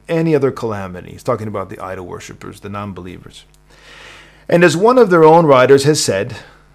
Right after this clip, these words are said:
the only thing which prevails over all hope," they've lost all hope.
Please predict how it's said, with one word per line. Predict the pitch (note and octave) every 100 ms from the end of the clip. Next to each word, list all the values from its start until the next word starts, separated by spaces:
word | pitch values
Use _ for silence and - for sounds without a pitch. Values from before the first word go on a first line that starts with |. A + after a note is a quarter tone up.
| _ _ _ _
the | C3
only | D3+ A#3 B3
thing | A#3 G#3+
which | G3
prevails | - B2 C#3 C#3+ D3 C#3 - _ _ _ _
over | C3+ A#2 A#2
all | A2+ C#3 D3 D#3+
hope," | C#3+ - A#2 F#2+ - - _ _ _ _ _ _ _ _ _ _ _ _ _ -
they've | G2
lost | G#2+ G#2 -
all | G2
hope. | - -